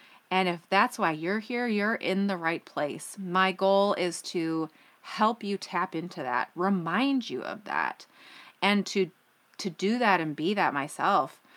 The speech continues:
So if that is who you are, if you resonate with this, or if you want to, if you aren't there yet, but you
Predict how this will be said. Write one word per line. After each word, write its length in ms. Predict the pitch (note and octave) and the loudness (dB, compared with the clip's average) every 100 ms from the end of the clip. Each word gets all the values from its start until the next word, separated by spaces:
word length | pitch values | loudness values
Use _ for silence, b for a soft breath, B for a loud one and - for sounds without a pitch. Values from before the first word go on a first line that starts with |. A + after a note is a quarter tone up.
| B B B B | B B B B
So 360 | - G3+ F3 - | 2 4 4 2
if 260 | A3+ C4 - | 0 0 -2
that 260 | G3 A3 B3+ | 2 4 4
is 160 | A3+ | 0
who 220 | - A#3+ A#3 | -4 -6 -2
you 300 | G3 G#3+ G3 | -2 0 2
are, 260 | F3+ D3 | 4 2
if 160 | D#3 E3 | 0 -4
you 260 | F3 A3 | -2 -2
resonate 560 | A3+ G3 G3 F#3+ F3 E3+ | 2 2 2 0 -4 -4
with 300 | E3+ G3 G3 | -4 -4 -4
this, 580 | G3 G#3+ A#2+ E3+ - - _ _ _ - | -4 -2 -2 -6 -10 -20 _ _ _ -2
or 160 | F#3 - | 2 4
if 200 | F#3+ G#3+ | 2 0
you 120 | A3+ | -2
want 460 | G3 A3+ C4+ G#3+ | 0 2 2 0
to, 260 | - - F#2 | -6 -8 -6
if 220 | D3+ - | -8 -6
you 200 | G3 F#3+ _ F#3 | -4 -4 _ -2
aren't 280 | A3 A3 | 0 -2
there 200 | G#3+ A3+ | -4 -2
yet, 280 | A#3+ D#3+ - | -2 -2 -2
but 160 | - - | -6 -8
you 220 | F3 F3+ | -8 -8